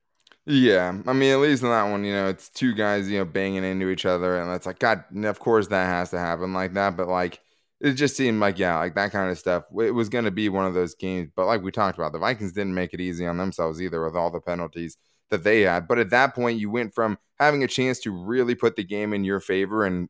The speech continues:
increase your chances of winning. Instead, you give up two straight touchdown drives because the Vikings would come back on the next drive and go get a touchdown to make it twenty-seven to seventeen. So that's, like, the really, the worst part about it. You're up seventeen thirteen, the chance to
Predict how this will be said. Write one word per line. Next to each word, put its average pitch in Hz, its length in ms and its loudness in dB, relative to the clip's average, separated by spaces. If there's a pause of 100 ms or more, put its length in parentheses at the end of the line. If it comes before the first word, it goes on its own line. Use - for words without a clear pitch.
increase 98 420 -6
your 95 120 -8
chances 98 320 -8
of 87 100 -8
winning. 120 300 -4 (280)
Instead, 123 480 2
you 107 140 -6
give 117 160 6
up 110 160 0
two 147 240 -6
straight 117 380 -2
touchdown 95 480 -4
drives 85 300 -4
because 78 200 -16
the 80 80 -20
Vikings 92 380 -4
would 85 100 -12
come 104 220 -6
back 107 180 0
on 104 140 -2
the 101 80 -4
next 110 320 -4
drive 101 280 0 (320)
and 113 140 2
go 110 220 4
get 104 160 2
a 104 60 0
touchdown 104 400 0
to 101 60 -2
make 98 140 -4
it 95 80 -8
twenty-seven 113 600 -2
to 95 60 -2
seventeen. 95 600 -6
So 95 140 -8
that's, 147 240 -2
like, 123 220 -2 (280)
the 113 80 0
really, 117 500 4
the 104 140 0
worst 117 340 0
part 107 220 4
about 90 260 0
it. 78 100 -4
You're 90 140 0
up 113 100 -2
seventeen 123 520 -2
thirteen, 107 300 -4
the 92 100 -2
chance 110 340 -6
to 101 240 -6